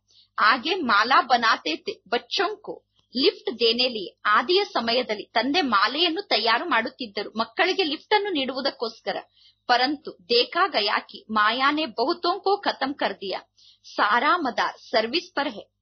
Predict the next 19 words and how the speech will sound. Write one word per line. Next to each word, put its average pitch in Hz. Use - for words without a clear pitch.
ಆದರೆ 214
ನಂತರ 320
ನೋಡಲಾಯಿತು, 226
ಮಾಯೆ 214
ಅನೇಕ 262
ಮಕ್ಕಳನ್ನು 294
ಸಮಾಪ್ತಿ 226
ಮಾಡಿಬಿಟ್ಟಿತು. 220
ಎಲ್ಲದಕ್ಕೂ 285
ಆಧಾರ 226
ಸೇವೆ 226
ಆಗಿದೆ. 190
ತೋ 320
ಜೋ 320
ಸಾಮ್ನೆ 262
ನೇಷ್ಟಾ 277
ಕರಾನೆ 254
ಬೈಠ್ತೆ 226
ಹೈ, 202